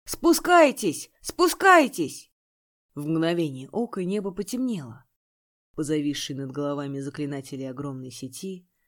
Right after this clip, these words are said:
наполненной тёмной энергией, время от времени пробегали искры, похожие на быстрые маленькие молнии. Однако Хань Юань оказался слишком толстокожим.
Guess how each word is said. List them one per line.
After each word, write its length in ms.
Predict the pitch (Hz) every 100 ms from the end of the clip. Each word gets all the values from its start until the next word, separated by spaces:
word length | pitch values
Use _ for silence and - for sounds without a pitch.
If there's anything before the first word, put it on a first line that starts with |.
| -
наполненной 640 | 180 175 185 180 170 175
тёмной 460 | 165 180 175 175 175
энергией, 680 | 175 165 151 160 160 156 _ _ _ -
время 420 | 175 180 170 170
от 100 | 170
времени 440 | 185 254 247 220
пробегали 580 | 202 196 180 190 214 226
искры, 640 | - 233 175 - 123 117 _ _ _ _ _ -
похожие 520 | 151 - 143 131 131
на 120 | 131
быстрые 420 | 151 170 - 156
маленькие 560 | 160 156 151 156 - 185
молнии. 640 | 208 185 135 120 117 _ _ _ _ _ _ _ -
Однако 420 | 160 160 160 156
Хань 300 | - 165 160
Юань 280 | 196 254 247
оказался 500 | 202 196 233 - 214
слишком 420 | 226 220 - 196
толстокожим. 840 | 214 208 247 247 202 135 120